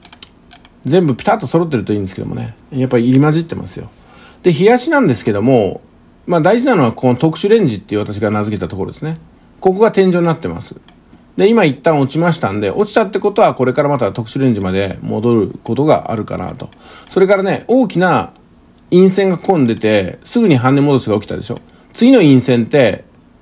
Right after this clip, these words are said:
ちっちゃいんですよね、それに比べると。つまり、陰線で、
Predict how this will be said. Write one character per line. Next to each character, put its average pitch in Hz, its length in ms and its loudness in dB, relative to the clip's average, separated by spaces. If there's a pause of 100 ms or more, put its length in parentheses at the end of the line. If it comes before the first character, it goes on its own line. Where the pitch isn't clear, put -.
ち 185 120 -6
っ - 20 -8
ち - 120 0
ゃ 254 40 4
い 190 80 0
ん 117 40 0
で 98 80 -4
す 95 80 -12
よ 98 60 -10
ね、 110 100 -4
そ 113 120 -2
れ 110 80 0
に 107 60 -2
比 101 60 -4
べ 98 100 -2
る 95 160 -6
と。 - 200 -12 (600)
つ 214 100 -4
ま 196 140 4
り、 165 340 0 (720)
陰 226 220 6
線 226 280 2
で、 202 380 0